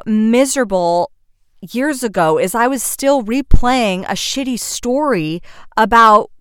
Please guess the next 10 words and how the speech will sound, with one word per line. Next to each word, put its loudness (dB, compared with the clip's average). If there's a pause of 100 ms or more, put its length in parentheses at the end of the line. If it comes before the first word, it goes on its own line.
when -2
I 4
was 0
bought 2
out 2
from -6
my -2
first -8
e-commerce -4
company. -10